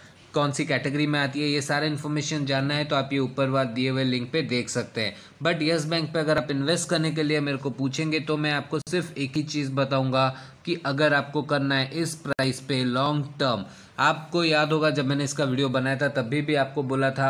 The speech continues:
अगर आप यस बैंक पे ये सोच के अभी इन्वेस्ट कर रहे हैं कि आपका एक महीने में पैसा डबल होगा तो ऐसा कुछ नहीं होने वाला। और ये मैं ला-, almost I think चार पाँच महीने से आप लोगों को बता रहा हूँ।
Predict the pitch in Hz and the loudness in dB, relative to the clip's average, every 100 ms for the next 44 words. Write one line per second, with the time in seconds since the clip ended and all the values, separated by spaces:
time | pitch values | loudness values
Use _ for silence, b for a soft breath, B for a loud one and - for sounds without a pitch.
0 | 127 135 147 143 139 143 143 131 135 131 | 2 0 2 2 0 -2 -2 0 -2 0
1 | 143 123 135 135 131 - 135 123 135 131 | -2 0 -2 -2 -6 -2 -2 0 0 0
2 | 131 - 135 127 135 131 127 120 - 131 | -2 0 -2 0 -2 -2 0 0 -2 -4
3 | 135 127 123 127 131 131 127 120 135 117 | -2 -2 -2 -2 -2 -2 -2 -2 -2 0
4 | 120 131 131 120 127 127 127 B B - | 0 0 2 2 2 0 0 B B -2
5 | 180 - 139 135 160 156 160 160 147 143 | 0 0 0 0 0 0 -4 -4 -2 -2
6 | 143 139 143 147 151 165 147 139 151 151 | 0 -2 0 0 2 2 2 2 0 0
7 | 151 143 135 127 127 135 117 143 151 165 | -4 -4 -2 -2 0 -4 -2 -2 0 -2
8 | 165 151 156 160 156 147 143 160 139 147 | 0 0 0 -4 0 0 0 0 0 -2
9 | 143 147 143 139 135 135 135 151 123 113 | -2 -2 0 0 0 -2 0 0 0 2
10 | 113 113 104 | 2 2 0